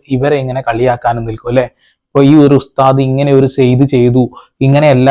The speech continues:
അത് ചെയ്യേണ്ടിയിരുന്നത് എന്നൊക്കെ പറഞ്ഞുകൊണ്ട് ചർച്ചകൾ നടക്കുന്നുണ്ട്. അപ്പൊ അവരോടൊക്കെ, എല്ലാവരോടും കൂടെ പറയാനുള്ള കാര്യം എന്താ വെച്ചിട്ടുണ്ടെങ്കിൽ ഇതിന്റെ പിന്നിൽ നടന്നിട്ടുള്ളത്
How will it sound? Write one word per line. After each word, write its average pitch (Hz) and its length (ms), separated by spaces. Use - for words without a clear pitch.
അത് 127 100
ചെയ്യേണ്ടിയിരുന്നത് 131 680
എന്നൊക്കെ 131 280
പറഞ്ഞുകൊണ്ട് 139 440
ചർച്ചകൾ 190 480
നടക്കുന്നുണ്ട്. 135 540
അപ്പൊ 127 120
അവരോടൊക്കെ, 165 540
എല്ലാവരോടും 175 800
കൂടെ 190 160
പറയാനുള്ള 175 420
കാര്യം 165 180
എന്താ 165 80
വെച്ചിട്ടുണ്ടെങ്കിൽ 175 380
ഇതിന്റെ 156 260
പിന്നിൽ 151 280
നടന്നിട്ടുള്ളത് 147 680